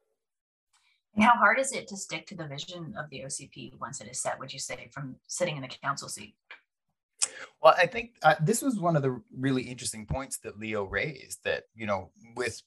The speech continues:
Speaker 2: pre-zoning, it means that you do stick to the vision. Like, you go through that planning process with the community and you say, like, let's use Shelburne, for example. We did this Shelburne Valley Action Plan that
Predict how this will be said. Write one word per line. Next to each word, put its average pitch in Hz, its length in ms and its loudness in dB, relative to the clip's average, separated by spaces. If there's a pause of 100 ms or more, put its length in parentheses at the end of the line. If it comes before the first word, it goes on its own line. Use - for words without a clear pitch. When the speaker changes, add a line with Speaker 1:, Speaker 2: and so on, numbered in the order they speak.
Speaker 2:
pre-zoning, 107 1040 -2
it 120 180 -4
means 117 280 -8
that 117 160 -10
you 120 80 -12
do 123 240 -4
stick - 320 -6
to 95 100 -12
the 76 100 -12
vision. 65 440 -8 (220)
Like, 101 160 -4
you 110 100 -4
go 107 320 4
through 113 460 -6
that 95 320 2 (100)
planning 101 400 -2
process 107 600 -2
with 104 220 -8
the 101 100 -10
community 98 720 -6 (420)
and 107 160 0
you 101 60 0
say, 113 160 2
like, 110 180 -6
let's 104 220 -4
use 104 140 -2
Shelburne, 107 420 0
for 90 140 -10
example. 98 500 -4
We 95 140 -8
did 101 240 -10
this 98 280 -6
Shelburne 101 420 2
Valley 92 300 -4
Action 98 440 -6
Plan 95 440 -6
that 90 140 -16